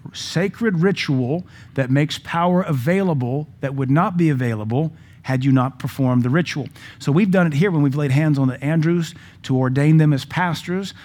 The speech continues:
We've done the same with our elders. We do the same with our deacons. We've done the same with the Scudders when we sent them off to be missionaries to Uganda.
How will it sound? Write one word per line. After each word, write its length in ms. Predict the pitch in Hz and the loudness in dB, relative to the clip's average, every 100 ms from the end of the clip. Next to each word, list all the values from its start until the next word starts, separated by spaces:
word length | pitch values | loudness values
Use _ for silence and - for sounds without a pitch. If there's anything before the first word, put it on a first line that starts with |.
| - | -8
We've 140 | 131 135 | -2 2
done 120 | 135 | 2
the 60 | |
same 240 | 127 160 135 | 2 2 2
with 100 | 123 | 2
our 160 | 120 - | -4 -2
elders. 420 | 170 175 180 156 | 0 2 2 2
We 60 | 139 | 0
do 100 | 131 | 0
the 80 | |
same 220 | 117 151 135 | -2 0 0
with 160 | 123 | 0
our 100 | 117 | -4
deacons. 640 | 104 131 175 185 185 180 - - - | 0 2 2 2 2 2 -2 -14 -6
We've 120 | 131 | -2
done 140 | 127 123 | 0 0
the 60 | |
same 280 | 120 151 135 | 0 0 0
with 140 | 127 127 | 0 -4
the 60 | |
Scudders 440 | - 160 160 165 139 | -8 -2 -2 0 0
when 100 | 131 | 0
we 80 | |
sent 240 | 127 151 135 | 0 -2 0
them 140 | 139 | 0
off 160 | 139 135 | 0 -2
to 100 | 127 | -4
be 100 | 120 | 0
missionaries 600 | 139 135 143 131 135 123 | 0 0 0 0 0 -4
to 120 | 120 | -6
Uganda. 520 | 107 110 151 156 160 | -4 0 2 2 0